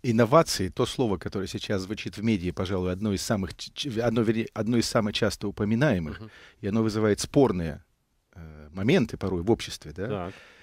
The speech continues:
Speaker 1: Это то слово, с которым, в общем-то, со-, общество живет всю свою сознательную жизнь.
Speaker 2: И
Speaker 1: Общество,
Speaker 2: даже не
Speaker 1: да?
Speaker 2: знало такого слова, но оно
Speaker 1: Да,
Speaker 2: жило
Speaker 1: оно
Speaker 2: уже.
Speaker 1: принимает, да, на сегодняшний день все нововведения,
Speaker 2: Ага.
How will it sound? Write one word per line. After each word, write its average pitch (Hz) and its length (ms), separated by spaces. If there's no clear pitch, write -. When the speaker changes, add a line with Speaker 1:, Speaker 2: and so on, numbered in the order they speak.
Speaker 1:
Это 139 240
то 139 140
слово, 165 280
с - 60
которым, 123 300
в 135 40
общем-то, 120 340
со-, 127 120
общество 117 380
живет 107 260
всю - 160
свою 101 480
сознательную 98 560
жизнь. 101 240
Speaker 2:
И - 40
Speaker 1:
Общество, 120 180
Speaker 2:
даже 135 140
не 160 100
Speaker 1:
да? 139 100
Speaker 2:
знало 131 280
такого 127 340
слова, 196 340
но 120 140
оно 143 140
Speaker 1:
Да, - 60
Speaker 2:
жило - 180
Speaker 1:
оно 202 140
Speaker 2:
уже. 196 40
Speaker 1:
принимает, 170 320
да, 147 140
на 117 100
сегодняшний 156 340
день 139 220
все 143 440
нововведения, 123 1080
Speaker 2:
Ага. 127 100